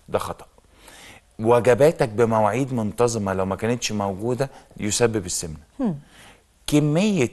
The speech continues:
Speaker 1: أكلك في كل وجبة هي جرعة البنزين اللي حضرتك بتحطه في العربية.
Speaker 2: مم.
Speaker 1: تقدرش تقول للراجل عشان معاك فلوس فول
Speaker 2: زود.
Speaker 1: لي زيادة.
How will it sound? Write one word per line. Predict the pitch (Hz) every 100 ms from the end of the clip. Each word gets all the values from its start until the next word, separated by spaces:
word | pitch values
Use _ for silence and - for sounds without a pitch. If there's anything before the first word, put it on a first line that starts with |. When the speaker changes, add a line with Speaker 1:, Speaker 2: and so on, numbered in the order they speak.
| -
Speaker 1:
أكلك | 143 147 120 101 -
في | 117
كل | 110 - 165 180 131
وجبة | 110 117 127 123 131
هي | 104 117 110
جرعة | 107 147 190 151 123
البنزين | 110 110 107 98 117 151 135
اللي | 107
حضرتك | 117 131
بتحطه | 123 139 131
في | 120
العربية. | 92 95 101 120 - _ -
Speaker 2:
مم. | 233 - -
Speaker 1:
تقدرش | 120 151 -
تقول | - 147
للراجل | 143 135 135
عشان | 127 - 117
معاك | 113 139
فلوس | - 123 147 - - -
فول | - 131
Speaker 2:
زود. | 247 -
Speaker 1:
لي | 160 127
زيادة. | 110 120 110 85